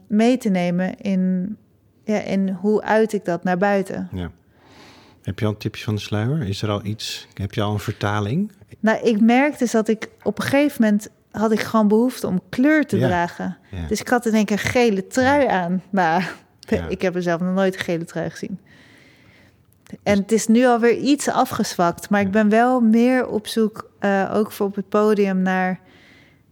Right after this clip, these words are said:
Speaker 1: ik hoef mezelf, ik wil mezelf niet meer zo heel erg verbergen.
Speaker 2: Nee.
Speaker 1: Dus ik hoef niet meer in van die hele grote pakken op het podium te zitten of alleen maar die, eh, die leren broek met een, eh,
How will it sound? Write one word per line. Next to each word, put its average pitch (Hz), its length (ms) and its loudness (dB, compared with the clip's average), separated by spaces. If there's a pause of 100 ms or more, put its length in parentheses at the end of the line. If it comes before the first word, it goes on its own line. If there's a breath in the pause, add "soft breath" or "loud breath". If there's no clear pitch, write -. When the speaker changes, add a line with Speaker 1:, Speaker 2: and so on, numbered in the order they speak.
(140)
Speaker 1:
ik - 160 -4
hoef 247 160 0
mezelf, 233 380 4
ik 208 180 -4
wil 233 160 4
mezelf 233 300 4
niet 240 180 6
meer 247 120 4
zo 220 140 4
heel 214 320 4
erg 220 260 0
verbergen. 190 840 0 (100)
Speaker 2:
Nee. 80 220 -8 (160)
Speaker 1:
Dus - 160 -6
ik - 80 -10
hoef 214 140 2
niet 233 160 6
meer 233 180 2
in 196 100 0
van 208 140 0
die 202 100 4
hele 214 200 4
grote 208 320 -2
pakken 202 400 -2
op 156 120 -4
het 175 120 -12
podium 175 400 2
te - 80 -14
zitten 180 340 -2
of - 320 -2
alleen 196 360 2
maar 190 180 0
die, 185 300 0
eh, 175 120 0 (720 loud breath)
die 196 180 2
leren 196 400 4
broek 190 380 2
met 185 280 0
een, 180 260 2
eh, 175 420 0